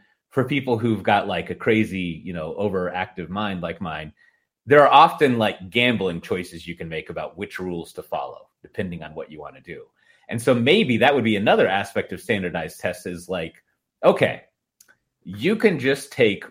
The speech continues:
one, the first, there's gonna be three options for this, uh, written thing. You can just take the first one and go with that. Or if you wanna take the time to an-, to assess the other two,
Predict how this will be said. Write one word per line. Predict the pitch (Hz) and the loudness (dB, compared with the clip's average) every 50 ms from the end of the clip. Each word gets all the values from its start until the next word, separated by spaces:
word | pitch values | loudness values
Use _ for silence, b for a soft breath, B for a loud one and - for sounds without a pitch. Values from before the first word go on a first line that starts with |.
| _ _ | _ _
one, | - 82 85 87 98 113 127 131 135 135 143 143 139 139 139 _ _ _ _ _ _ _ _ _ _ _ _ _ _ _ - | -16 -14 -10 -6 -2 0 0 0 0 0 -2 -6 -8 -10 -12 _ _ _ _ _ _ _ _ _ _ _ _ _ _ _ -10
the | 92 101 | -10 -10
first, | - - - 147 139 139 139 139 - - - - - | -6 -2 2 2 2 2 2 -2 -6 -16 -20 -14 -8
there's | 104 107 104 117 127 113 | -6 -4 -2 -2 0 0
gonna | 139 135 123 | 0 0 2
be | 110 107 | 0 0
three | 107 - 160 160 160 | -2 -2 0 2 4
options | 127 120 120 120 - 113 95 - | 4 4 4 2 -2 -8 -8 -6
for | - 110 95 | -4 -4 -4
this, | 80 87 82 - - - | -4 -6 -8 -8 -8 -8
uh, | 98 85 80 76 73 73 - b b b b b b b b b _ - | -6 -6 -6 -6 -8 -10 -12 b b b b b b b b b _ -6
written | 92 117 120 - - 80 76 | -4 -2 -2 -4 -6 -12 -14
thing. | - 73 64 - - _ _ | -12 -14 -14 -14 -18 _ _
You | - 120 131 | -4 -2 0
can | 131 165 123 | 0 0 0
just | 135 127 - | 0 0 2
take | - 131 123 - | 2 2 2 0
the | 113 | -2
first | - - 160 180 175 - | 2 4 4 4 4 2
one | 160 147 139 | 0 0 0
and | 135 117 | 0 2
go | 113 117 117 | 4 4 4
with | 120 117 113 | 4 2 2
that. | - 82 67 71 - - - _ _ _ _ _ _ _ _ _ _ _ _ - | 0 -4 -4 -6 -10 -14 -20 _ _ _ _ _ _ _ _ _ _ _ _ 4
Or | - 190 233 254 143 98 87 87 - - - - - | 8 10 10 10 10 8 6 2 0 -2 -2 -4 -4
if | 117 113 | -2 0
you | 120 117 | 0 0
wanna | 123 147 185 170 | 2 0 0 0
take | - - 156 131 - | 2 2 0 0 0
the | - | -6
time | - - - - 208 240 233 160 107 92 87 82 85 90 - - _ _ _ _ | -14 -8 -4 -2 0 2 2 2 2 0 -2 -4 -8 -12 -14 -18 _ _ _ _
to | - 135 113 - | 0 0 0 2
an-, | - 127 147 - - - | 2 0 0 -2 -4 -4
to | - 147 117 101 | -2 -2 -2 -2
assess | 110 - - - 143 139 - - | -2 0 2 2 2 2 0 -2
the | 113 104 - | -2 0 2
other | 165 254 269 311 247 | 2 2 4 2 0
two, | - - - 73 62 58 78 - | 0 -2 -8 -10 -10 -10 -14 -16